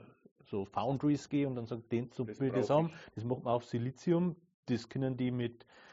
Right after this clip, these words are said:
Speaker 1: äh, einer Genauigkeit von ein paar Nanometer herstellen.
Speaker 2: Mhm.
Speaker 1: Und da kommt jeder Chip gleich raus und die gehen auch alle.
Speaker 2: Okay,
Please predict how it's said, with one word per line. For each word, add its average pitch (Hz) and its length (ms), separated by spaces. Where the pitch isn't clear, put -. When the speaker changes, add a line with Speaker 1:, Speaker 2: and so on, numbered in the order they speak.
Speaker 1:
äh, - 80
einer 117 840
Genauigkeit 123 600
von 123 200
ein 110 100
paar 113 180
Nanometer 127 600
herstellen. 139 600
Speaker 2:
Mhm. 98 200
Speaker 1:
Und 117 160
da 131 60
kommt 123 240
jeder 127 200
Chip - 240
gleich 110 300
raus 143 140
und 139 100
die 123 80
gehen 123 300
auch 95 200
alle. 90 220
Speaker 2:
Okay, 110 300